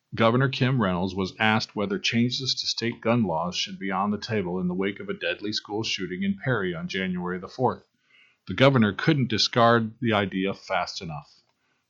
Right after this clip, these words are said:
"No additional gun laws would have prevented what happened," Reynolds said. "There's just evil out there." It was a shallow, thoughtless, and dismissive answer,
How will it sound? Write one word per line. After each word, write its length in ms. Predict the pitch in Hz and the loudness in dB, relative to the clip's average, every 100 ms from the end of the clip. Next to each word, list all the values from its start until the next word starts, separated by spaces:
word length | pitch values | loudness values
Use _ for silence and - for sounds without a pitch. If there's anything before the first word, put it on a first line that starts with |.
| - | 2
"No 220 | 117 185 | 6 8
additional 380 | 165 156 185 165 | 6 6 6 4
gun 260 | 127 110 | 4 4
laws 340 | 101 101 113 98 | 4 2 0 0
would 140 | 107 | -2
have 240 | 101 107 | 0 -4
prevented 520 | 101 101 110 117 127 - | -4 -4 0 0 -4 -8
what 160 | 104 - | -8 -6
happened," 360 | 101 85 80 80 | -6 -6 -10 -12
Reynolds 420 | 90 90 87 - | -8 -8 -8 -8
said. 320 | - 90 101 92 _ | -6 -6 -8 -14 _
"There's 180 | 107 107 | -4 0
just 320 | - 156 - - | 4 2 0 -2
evil 340 | 117 92 87 | 0 0 -4
out 260 | 82 85 - | -6 -10 -12
there." 300 | 87 78 - _ _ - _ _ _ _ | -12 -12 -16 _ _ -20 _ _ _ _
It 100 | - | 4
was 200 | 123 113 | 6 6
a 60 | 123 | 6
shallow, 560 | - 131 123 135 143 | 6 8 8 8 6
thoughtless, 580 | 135 - 113 113 120 - | 4 4 2 4 0 0
and 140 | 110 104 | 0 0
dismissive 560 | 104 - 113 - 95 | -2 -2 -2 -2 -6
answer, 500 | 95 101 - 87 90 | -4 -2 -4 -6 -8